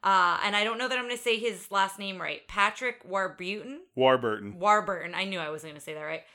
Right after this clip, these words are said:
Speaker 1: Patrick Warburton improvised when Kronk hummed his own theme song when he's carrying Cusco in the bag towards the beginning when he kidnaps him. Disney's legal department had him sign the rights to the humming composition <laughs> over to them, which I just thought was so wild. I mean,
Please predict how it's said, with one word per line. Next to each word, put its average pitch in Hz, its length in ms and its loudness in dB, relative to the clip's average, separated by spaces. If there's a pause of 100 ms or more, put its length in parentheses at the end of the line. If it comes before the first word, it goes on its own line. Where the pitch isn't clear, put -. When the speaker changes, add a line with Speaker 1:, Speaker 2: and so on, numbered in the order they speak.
(240)
Speaker 1:
Patrick 262 320 -2
Warburton 226 560 0
improvised 190 880 0
when 185 260 -8
Kronk 196 500 -2
hummed 208 680 -4
his 208 240 -8
own 190 240 -6
theme 196 240 -6
song 240 500 -4
when 202 120 -8
he's 185 160 -8
carrying 190 400 -2
Cusco 190 400 -6
in 185 80 -4
the 175 60 -6
bag 175 460 2
towards 180 220 -12
the 165 60 -12
beginning 175 400 -8
when 165 100 -10
he 160 60 -14
kidnaps 170 480 -8
him. 240 380 -10 (580)
Disney's 226 440 -6
legal 240 260 -2
department 185 500 -6
had 185 180 -6
him 190 160 -8
sign 190 340 0
the 185 100 -4
rights 185 360 -4
to 190 100 -10
the 175 100 -6
humming 175 300 -8
composition 165 840 -4
<laughs> - 20 -8
over 170 260 -2
to 180 140 -8
them, 160 300 -6
which 190 180 -10
I 220 100 -2
just 233 240 -4
thought 247 200 -2
was 240 160 -2
so 247 140 -2
wild. 180 540 -2
I 202 80 -2
mean, 208 380 -2